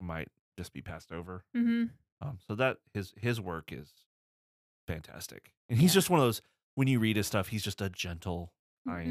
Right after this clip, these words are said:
Speaker 2: Mm-hmm.
Speaker 1: soul, and you're, and you kinda remember, you kinda sit there reading, going, "I wish somebody like this was in my life."
Speaker 2: Yeah, you
Speaker 1: You
Speaker 2: just
Speaker 1: know?
Speaker 2: feel, like,
Speaker 1: Yeah.
Speaker 2: cozy just reading their words, but
Speaker 1: Yeah.
Speaker 2: also
Speaker 1: But it's, but
Speaker 2: challenged.
Speaker 1: it's rough stuff.
Speaker 2: Yeah.
Speaker 1: So.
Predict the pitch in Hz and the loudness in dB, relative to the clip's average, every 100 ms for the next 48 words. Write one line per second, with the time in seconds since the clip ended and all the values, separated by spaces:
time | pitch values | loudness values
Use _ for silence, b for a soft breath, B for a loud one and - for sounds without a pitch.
0 | 233 233 233 - 92 90 90 95 92 90 | -2 -4 -6 -4 -2 -2 -4 -6 -6 -6
1 | - 107 101 - 110 95 95 - 107 110 | -4 -2 0 2 2 2 -2 -4 -2 -2
2 | 98 98 98 90 92 92 92 98 117 139 | -2 -4 -6 -4 -4 -4 -4 -6 -4 -6
3 | 135 139 - 120 127 127 123 127 127 135 | -6 -8 -8 -8 -8 -8 -8 -10 -10 -14
4 | - - 131 135 139 127 107 _ _ - | -14 -16 -14 -12 -12 -16 -20 _ _ -6
5 | 262 233 240 233 233 202 190 226 214 - | -2 -2 -2 2 4 4 4 0 -6 -12
6 | _ _ 190 87 90 226 214 - 220 214 | _ _ 2 4 4 0 -6 -10 -10 -10
7 | 214 220 214 214 220 220 - - 90 - | -6 -4 -2 -2 -2 -6 -4 2 2 0
8 | - 233 220 220 170 233 - 101 92 220 | -4 -6 -6 -8 -12 -2 4 6 4 2
9 | 233 101 92 - 92 82 - 85 87 233 | 2 2 0 -2 0 0 0 0 2 2
10 | 190 226 - - 87 | 2 -2 0 2 2